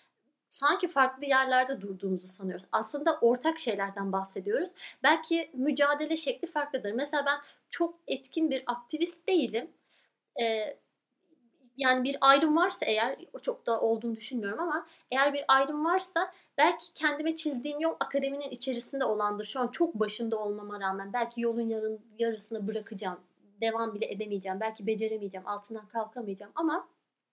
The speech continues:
mesela benim kendimde gördüğüm, e, yeterlilik, ben yazabilirim biraz. E, oturup şöyle konuşabilirim. Ama mesela et-, etkin bir aktivizm yapamam. Mesela o güç, o kuvvet, o istikrar ya da o cesaret bende çok da yok.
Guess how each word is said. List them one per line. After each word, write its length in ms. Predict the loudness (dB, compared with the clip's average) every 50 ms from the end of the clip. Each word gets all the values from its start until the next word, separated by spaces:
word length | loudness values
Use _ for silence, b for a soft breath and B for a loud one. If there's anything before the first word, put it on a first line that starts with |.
| _ _ _ _ _ _ _ B B B B B B
mesela 260 | -2 2 4 4 4
benim 180 | 2 0 -4 0
kendimde 640 | 2 2 2 2 2 -2 -2 2 2 2 2 0 0
gördüğüm, 580 | 0 0 0 0 0 0 0 0 0 0 -2 -6 b b b b b b -2
e, 60 | -2 -2 0 0 0
yeterlilik, 580 | -2 -2 0 2 2 2 2 0 -6 -2 0
ben 100 | 2 2
yazabilirim 720 | 4 4 4 4 4 4 2 4 4 2 2 0 0 -4 -4
biraz. 320 | -4 -4 -4 -4 -4 -6 -12 -20 _ b b b b b b b -6
E, 40 | -4 -4 -6 -8 -14 _ _ _ _
oturup 360 | -2 -2 -2 -2 -4 -8 -6 0
şöyle 260 | 2 4 4 4 2
konuşabilirim. 800 | -2 -4 -6 -6 -4 -2 0 0 0 0 0 -2 -2 -2 -4 -10 b b b b b b
Ama 140 | b 2 2
mesela 300 | 2 0 2 2 2 2 2 0
et-, 200 | -2 -2 -4 _ _ _ -2
etkin 420 | -2 -2 -2 0 2 4 4 6 4
bir 120 | 4 2 2
aktivizm 500 | 0 0 -2 -6 -8 -8 -6 -4 -4 -2
yapamam. 380 | -2 -2 -4 -4 -4 -4 -4
Mesela 220 | -4 -4 -4 -2 2
o 220 | 2 2 2 2 -2
güç, 280 | -6 -8 -8 -8 -4 0
o 240 | 2 2 2 2 0
kuvvet, 500 | -2 -6 -6 -4 -4 -6 -6 -6 -10 -14 -4 _ 4
o 260 | 6 6 6 2 -2 -6
istikrar 640 | -14 -14 -16 -20 -20 -8 -4 -2 0 0 -2 -4 -6
ya 120 | -6 -2 0
da 40 |
o 140 | 2 2 2
cesaret 640 | 2 2 0 2 2 0 0 2 0 -2 0 0 0
bende 240 | 0 2 0 -2
çok 280 | -4 -4 -4 -4 -2 0
da 60 | 2
yok. 300 | 2 2 2 0 -4 -12